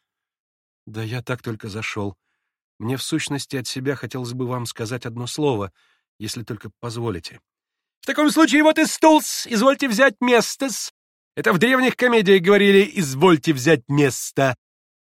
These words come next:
И штабс-капитан быстрым жестом схватил порожний стул, простой, мужицкий, весь деревянный и ничем не обитый,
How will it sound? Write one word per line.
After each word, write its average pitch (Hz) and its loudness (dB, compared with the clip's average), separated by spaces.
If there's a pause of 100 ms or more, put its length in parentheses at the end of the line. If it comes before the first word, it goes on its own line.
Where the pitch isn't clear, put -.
(180)
И 104 -10
штабс-капитан 160 -4
быстрым 147 -2
жестом 156 -4
схватил 139 -6
порожний 127 -6
стул, 92 -10 (320)
простой, 190 -4
мужицкий, 127 -6
весь 120 -6
деревянный 139 -4
и - -4
ничем 123 -6
не 123 -6
обитый, 98 -8